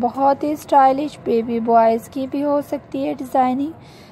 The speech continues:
तो viewers, आप देख सकते हैं video में हम आपके लिए बहुत खूबसूरत और stylish ideas लेकर आए हैं।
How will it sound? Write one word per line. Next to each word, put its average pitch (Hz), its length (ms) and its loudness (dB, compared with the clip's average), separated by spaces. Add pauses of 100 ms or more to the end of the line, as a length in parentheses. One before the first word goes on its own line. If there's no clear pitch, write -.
(160)
तो 285 80 -2
viewers, 262 380 2
आप 240 160 4
देख 226 260 -4
सकते 247 340 -8
हैं 254 160 0
video 262 440 -4
में 294 160 -2
हम 285 240 0
आपके 240 400 -4
लिए 220 220 -2
बहुत 233 340 -2
खूबसूरत 269 580 -2
और 302 100 -4
stylish 285 580 -2
ideas 262 480 -2
लेकर 254 380 -2
आए 269 160 0
हैं। 285 240 0